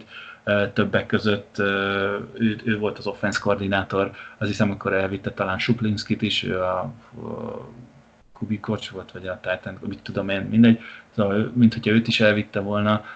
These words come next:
Jó, most ezt én is, hogy Csedosinak, ö, útilaput kötöttek a, a, a, a, a talpára, és ő már nem tagja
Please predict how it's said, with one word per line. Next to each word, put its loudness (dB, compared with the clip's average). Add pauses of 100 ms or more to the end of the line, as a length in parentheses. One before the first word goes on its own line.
Jó, 6
most 4
ezt -6
én 4
is, -2
hogy 2
Csedosinak, -2
ö, -2 (280)
útilaput 2
kötöttek -6
a, -2 (160)
a, -8
a, -8
a, -6
a -6 (100)
talpára, 2
és 0
ő -2
már -4
nem 2
tagja 0